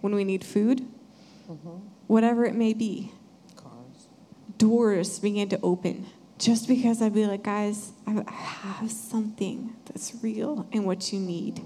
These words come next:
Speaker 1: Over and over and over. I could continue to give you story after story after story of times
Speaker 2: Mm-hmm.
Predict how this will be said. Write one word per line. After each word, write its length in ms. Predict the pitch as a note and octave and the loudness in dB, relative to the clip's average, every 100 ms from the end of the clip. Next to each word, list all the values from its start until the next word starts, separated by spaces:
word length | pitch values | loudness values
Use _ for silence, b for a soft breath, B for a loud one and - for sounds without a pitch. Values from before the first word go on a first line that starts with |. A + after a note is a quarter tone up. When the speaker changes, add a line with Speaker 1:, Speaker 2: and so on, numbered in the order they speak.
| B B B - | B B B 0
Speaker 1:
Over 420 | G#3 G#3+ A3 A3+ G#3+ | 4 6 6 4 2
and 140 | G#3 - | 0 4
over 280 | F#3+ F3+ F3+ | 2 2 0
and 120 | F3+ | -2
over. 120 | E3+ | 0
I 80 | G#3 | 0
could 240 | G#3+ A3+ | 2 2
continue 580 | A#3 G#3 A#3 G#3 E3+ - - B - | 2 2 2 2 0 -4 -8 B -2
to 100 | A3 | 0
give 220 | G#3+ G3 | 2 2
you 80 | F#3+ | 0
story 560 | - - F#3 F#3 F#3 G3 B B | -2 0 2 2 -2 -6 B B
after 220 | G3+ G#3 G3 | -4 0 0
story 540 | - G3 F#3 F3+ F3+ B B - | 2 2 2 2 -2 B B -2
after 240 | G3 G#3+ | 2 2
story 560 | G#3+ - B3+ G#3 F3 - B B - | 2 4 4 4 0 -6 B B 0
of 100 | G#3+ | 2
times 640 | - A3 G3 - - - | 2 0 0 -4 -8 -12
Speaker 2:
Mm-hmm. 280 | - F3 E3+ | -14 -14 -14